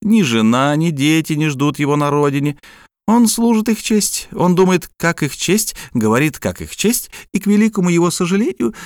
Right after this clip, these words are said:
у него нет права голоса. Значит, только двое будут спорить: Нед Ленд и их честь, а Канцель будет только слушать».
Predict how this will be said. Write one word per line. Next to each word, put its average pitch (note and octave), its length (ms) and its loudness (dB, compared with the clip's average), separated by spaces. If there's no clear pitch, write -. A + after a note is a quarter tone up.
у G3+ 60 0
него A#3+ 200 2
нет B3 360 0
права A#3 280 2
голоса. F#3+ 520 0
Значит, C#3+ 480 -2
только G#3+ 320 0
двое A#3 280 2
будут F3 240 -2
спорить: - 440 -4
Нед - 260 0
Ленд E3 600 0
и G3+ 200 2
их A#3+ 100 -8
честь, - 380 -2
а C3+ 220 -2
Канцель D#3+ 580 0
будет F3 340 0
только C3+ 280 0
слушать». - 520 -2